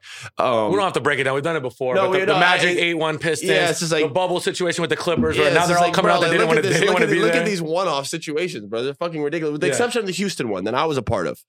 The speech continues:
Speaker 2: Yeah.
Speaker 1: Uh, that was a collapse by us. Other, other than that, there's, there's some, there's some reasons behind
Speaker 2: Well,
Speaker 1: this,
Speaker 2: you,
Speaker 1: this,
Speaker 2: you
Speaker 1: and
Speaker 2: didn't
Speaker 1: that.
Speaker 2: know that Josh Smith was gonna find the fountain of youth. You start hitting
Speaker 1: Well,
Speaker 2: threes
Speaker 1: he
Speaker 2: and start
Speaker 1: hadn't
Speaker 2: doing
Speaker 1: hit,
Speaker 2: all
Speaker 1: he hadn't
Speaker 2: sorts
Speaker 1: hit,
Speaker 2: of
Speaker 1: Josh Smith hadn't hit a three before that, and he hadn't hit a three after that.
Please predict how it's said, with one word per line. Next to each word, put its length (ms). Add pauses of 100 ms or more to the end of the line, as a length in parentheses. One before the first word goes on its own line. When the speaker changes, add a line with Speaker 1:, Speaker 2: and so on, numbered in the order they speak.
Speaker 2:
Yeah. 260 (160)
Speaker 1:
Uh, 240
that 160
was 80
a 60
collapse 380
by 200
us. 340
Other, 160 (160)
other 240
than 80
that, 280
there's, 200
there's 180
some, 320
there's 160
some 180
reasons 340
behind 600 (360)
Speaker 2:
Well, 100
Speaker 1:
this, 100
Speaker 2:
you, 60
Speaker 1:
this, 80
Speaker 2:
you 60
Speaker 1:
and 60
Speaker 2:
didn't 120
Speaker 1:
that. 60
Speaker 2:
know 40
that 160
Josh 300
Smith 180
was 80
gonna 120
find 160
the 40
fountain 300
of 40
youth. 380 (400)
You 80
start 220
hitting 260
Speaker 1:
Well, 100
Speaker 2:
threes 200
Speaker 1:
he 80
Speaker 2:
and 80
start 160
Speaker 1:
hadn't 160
Speaker 2:
doing 20
Speaker 1:
hit, 60
Speaker 2:
all 60
Speaker 1:
he 60
hadn't 140
Speaker 2:
sorts 140
Speaker 1:
hit, 80
Speaker 2:
of 80
Speaker 1:
Josh 220
Smith 120
hadn't 180
hit 120
a 40
three 240
before 360
that, 160
and 80
he 80
hadn't 240
hit 100
a 40
three 200
after 300
that. 120